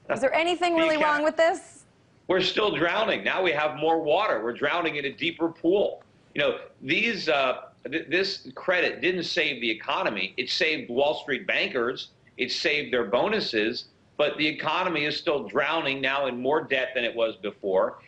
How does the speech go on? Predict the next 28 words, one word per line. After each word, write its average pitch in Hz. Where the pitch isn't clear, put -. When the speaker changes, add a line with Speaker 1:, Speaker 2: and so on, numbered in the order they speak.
Speaker 2:
And 143
we're 208
gonna 220
have 143
a 123
much 139
bigger 160
economic 123
crisis 120
in 110
the 104
United 104
States -
sometime 180
in 135
the 127
next 131
several 123
years 143
than 151
the 147
one 135
that 131
the 123
Fed 139
believes 131
they 123
averted, 120